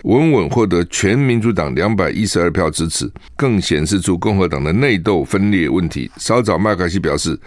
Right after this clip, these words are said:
不会放弃竞选议长，将会坚持到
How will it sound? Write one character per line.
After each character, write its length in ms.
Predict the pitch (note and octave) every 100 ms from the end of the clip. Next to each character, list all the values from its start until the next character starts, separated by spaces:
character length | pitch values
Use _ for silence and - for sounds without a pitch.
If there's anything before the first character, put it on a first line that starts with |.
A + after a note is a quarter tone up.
| -
不 160 | G2+
会 200 | B2+ B2+
放 240 | G#2 A#2 F#2+
弃 240 | G2+ F2+ - -
竞 260 | B2 A2
选 280 | F2 - C#2 - - - -
议 120 | A3+
长， 180 | F2+ D2 - - -
将 180 | G2+ G#2
会 120 | G2+
坚 340 | - C#3 C3
持 180 | B2+ -
到 240 | D#2+ F#2+